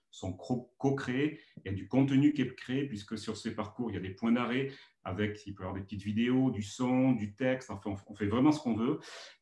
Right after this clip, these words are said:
Euh, la mise en, la mise à disposition de l'application, euh, qui est aussi un outil de marketing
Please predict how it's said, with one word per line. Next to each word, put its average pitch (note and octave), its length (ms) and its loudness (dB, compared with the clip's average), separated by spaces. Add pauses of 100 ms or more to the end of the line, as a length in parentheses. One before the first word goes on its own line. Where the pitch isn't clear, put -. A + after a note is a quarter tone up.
Euh, G#2 680 6
la A#2+ 140 6
mise C#3 220 6
en, A#2 460 2
la A2+ 160 2
mise B2+ 240 8
à A#2 40 2
disposition A2+ 600 -2
de G#2 100 2
l'application, A2 1000 0
euh, G2+ 640 0
qui G#2 180 -4
est - 40 4
aussi G#2 260 -2
un A#2+ 60 4
outil A2 260 -2
de G#2 80 -2
marketing G#2 680 0